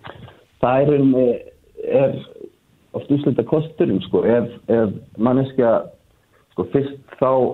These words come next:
var niðurstaðan sú að ég held að rúmlega helmingur hafi valið Pepsi og sí-, síðast skipti þá var heldur sjötíu og fimm prósent sem valdi Coke og þegar að þau ve-, velja Coke þá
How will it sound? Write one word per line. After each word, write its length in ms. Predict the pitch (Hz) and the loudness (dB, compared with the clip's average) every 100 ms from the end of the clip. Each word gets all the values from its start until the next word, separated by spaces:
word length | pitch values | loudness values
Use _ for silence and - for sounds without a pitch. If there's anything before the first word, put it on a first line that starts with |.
| - | -2
var 120 | 135 | 0
niðurstaðan 500 | 139 139 139 131 131 - | 0 0 -2 -2 -2 -2
sú 120 | 135 143 | 0 0
að 180 | 127 107 - _ - | 0 -2 -6 _ -12
ég 140 | 110 | -6
held 120 | 101 | -2
að 80 | 113 | 0
rúmlega 300 | 131 147 139 | 2 2 2
helmingur 400 | 143 156 156 151 | 2 0 0 0
hafi 160 | 147 135 | 0 2
valið 220 | 147 147 | 2 0
Pepsi 320 | 170 - - 185 - _ _ - | -4 -6 -4 -4 -6 _ _ 0
og 1080 | 120 123 - - - - _ _ _ - 107 - | 2 2 -2 -8 -20 -20 _ _ _ -12 -8 -2
sí-, 180 | 139 - - | -2 -4 -6
síðast 260 | 139 139 135 | -2 -2 0
skipti 260 | 139 175 175 | -2 -2 -2
þá 100 | 127 | 0
var 380 | 120 113 113 117 | 0 2 0 0
heldur 220 | 120 120 - | -2 -6 -4
sjötíu 340 | 131 127 135 | -2 -2 -6
og 60 | - | -2
fimm 200 | 143 147 | -2 -2
prósent 280 | 156 151 151 | -2 -2 0
sem 120 | 139 | 0
valdi 320 | 143 147 143 147 143 - - _ _ - | 0 0 2 2 -2 -10 -20 _ _ -4
Coke 380 | 139 151 - - - - - - _ - | -2 -2 -6 -14 -18 -20 -20 -20 _ -4
og 440 | 110 117 117 104 - _ _ _ _ _ _ _ - - - | 0 2 2 0 -6 _ _ _ _ _ _ _ -20 -8 0
þegar 340 | 139 151 143 | 2 2 2
að 100 | 135 | 0
þau 80 | 131 | 0
ve-, 120 | 143 123 | -2 0
velja 160 | 131 135 - | -2 -2 -2
Coke 460 | 160 92 - - | -2 -2 -6 -8
þá 120 | - | -2